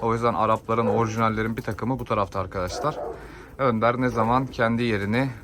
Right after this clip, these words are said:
e, durumunu belli ederse ondan sonrasında kuşlar o tarafa geçecek. Ama o süreye kadar üretebilirsek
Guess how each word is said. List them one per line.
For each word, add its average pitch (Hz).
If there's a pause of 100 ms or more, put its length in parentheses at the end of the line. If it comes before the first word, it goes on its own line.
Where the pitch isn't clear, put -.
(220)
e, 92
durumunu 110
belli 113
ederse 117
ondan 113
sonrasında 104
kuşlar -
o 107
tarafa 101
geçecek. 123 (460)
Ama 117
o 131
süreye 107
kadar 113 (200)
üretebilirsek 117